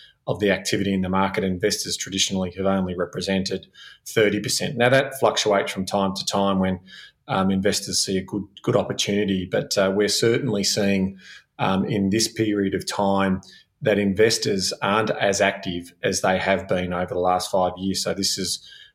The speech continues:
the, the, the demand we're seeing at the moment in the marketplace is really first home buyers and also, um, owner-occupiers upsizing and downsizing. But there's still some investor activity, but it's just not as prevalent as has been,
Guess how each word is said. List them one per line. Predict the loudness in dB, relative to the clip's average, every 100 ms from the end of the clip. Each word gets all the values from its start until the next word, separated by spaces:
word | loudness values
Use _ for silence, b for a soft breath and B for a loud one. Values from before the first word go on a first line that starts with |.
| _
the, | -2 0
the, | 0 -2
the | 0 -2
demand | 2 4 4 2
we're | 0
seeing | 0 0 -2
at | -2
the | -4
moment | -2 0 0
in | -2
the | -2
marketplace | -6 -8 -6 -4 -4 -6
is | -8
really | -2 0 0
first | -4 -4 -6 -4
home | -4 0
buyers | 0 2 2 0 -4 -4
and | -2 -2
also, | -2 -4 -4 0 0 0 -4 b b b _ -4
um, | 0 0 0
owner-occupiers | 0 2 0 -2 0 2 2
upsizing | 0 -2 0 0 2 -2
and | 0
downsizing. | -2 -2 -2 -2 -2 -2
But | 0
there's | 0 4
still | 4 4 0
some | 0 4
investor | 4 4 2 2
activity, | 2 0 0 2
but | 2 0
it's | 0
just | -2 -4 -6 b b _
not | 0 2
as | -2
prevalent | -6 0 2 2 0 -4
as | -6 -6 -4
has | -2 -2
been, | -2 -2 -2